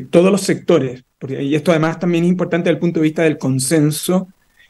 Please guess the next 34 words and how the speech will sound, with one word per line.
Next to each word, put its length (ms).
eh, 460
que 80
generó, 380
que 80
se 100
presentó 340
en, 140
en, 140
presentó 320
en 60
enero 320
del 100
dos 120
mil 180
veinte, 460
que 100
el 60
gobierno 320
ha 40
hecho 180
suya 320
en 80
el 100
contexto 480
de 60
la 80
agenda 300
antiabuso, 800
y 220
que 100
apunta 420
fundamentalmente 1200
a 440
mirar 680